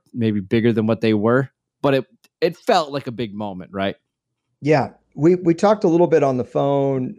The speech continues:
Speaker 2: when you, after you were trying to sell me on a terrible quarterback opinion you have, about how, uh, this was not the terrible quarterback opinion. I'll let Marcus share that. But,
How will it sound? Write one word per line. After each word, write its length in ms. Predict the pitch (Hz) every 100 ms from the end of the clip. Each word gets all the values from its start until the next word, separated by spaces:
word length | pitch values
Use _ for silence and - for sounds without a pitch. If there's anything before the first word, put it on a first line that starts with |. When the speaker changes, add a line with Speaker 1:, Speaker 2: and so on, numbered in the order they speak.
| -
Speaker 2:
when 280 | 117 127
you, 300 | 123 120 110
after 280 | - 120 -
you 180 | 117 113
were 160 | 107 92
trying 300 | - 131 113
to 140 | 95 - -
sell 320 | - 131 120
me 200 | 117 113
on 180 | 104 101
a 60 |
terrible 460 | 90 - 120 101 101
quarterback 520 | - 120 104 90 87
opinion 380 | 92 - 95 90
you 140 | 92
have, 340 | 98 90 90 87 - - _ _ _ -
about 500 | 127 139 135 123 -
how, 480 | 139 131 127 123 -
uh, 320 | 127 113 107
this 220 | 101 123 -
was 240 | 127 98
not 280 | 117 120 -
the 100 | 95
terrible 480 | - 98 92 92 90
quarterback 420 | - 101 92 92
opinion. 320 | _ 101 95
I'll 100 | 98
let 140 | 98 87
Marcus 340 | 90 - 90
share 300 | - 98 90
that. 340 | 90 85 -
But, 260 | 113 101 95